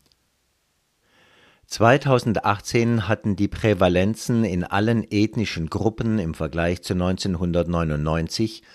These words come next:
signifikant zugenommen. Bei Individuen mit weißer Hautfarbe zum Beispiel von dreizehn Komma fünf auf achtzehn Komma sieben Prozent.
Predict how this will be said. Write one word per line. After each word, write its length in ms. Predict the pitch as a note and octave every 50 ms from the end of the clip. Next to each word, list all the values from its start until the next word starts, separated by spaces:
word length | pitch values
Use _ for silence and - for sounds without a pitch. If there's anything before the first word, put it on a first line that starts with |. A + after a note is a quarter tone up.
| - - - - - _ _
signifikant 920 | - F2+ F#2+ A#2 C#3 C#3 - C#3+ C3+ - - C3 - - - G#2+ G#2+ G#2+ G#2
zugenommen. 720 | - - D3 C3 G#2 F#2 D2+ C2 A#1+ A1 G#1+ G#1 G1+ - _ _ _ _ _ _ _ _ _ _ _
Bei 160 | - F2+ F#2
Individuen 760 | F#2 G#2 G2 F2+ F#2+ E2+ G#2+ A2+ A2+ A#2 B2 B2 B2+ B2 A#2 G#2
mit 180 | F2 D#2 C2+ C2+
weißer 460 | D2+ E2+ F#2+ G2+ - - D#2+ - -
Hautfarbe 640 | E2+ D#2 D#2 D2+ - - - F#2 F2+ F#2 F#2 F#2 E2+
zum 200 | - - E2+ D2
Beispiel 540 | C#2+ D#2+ E2 F2+ - - - G#2 F#2 F2+ F2+
von 220 | - - E2+ D#2+
dreizehn 460 | D#2 E2 D2+ F2 F#2+ - - - F#2+ E2
Komma 240 | - D2 D2+ C#2+
fünf 420 | C#2 - F#2 F2+ F#2+ G#2 A2+ - -
auf 320 | - F#2+ F#2+ F2 - -
achtzehn 460 | - E2 D#2+ - - - - F#2 F2
Komma 260 | - - F2 G2 G#2 G2+
sieben 320 | G2 G#2 F#2+ C#2+ C2 C2+
Prozent. 640 | - - - C#2+ - - - C#2+ B1 A#1 - - -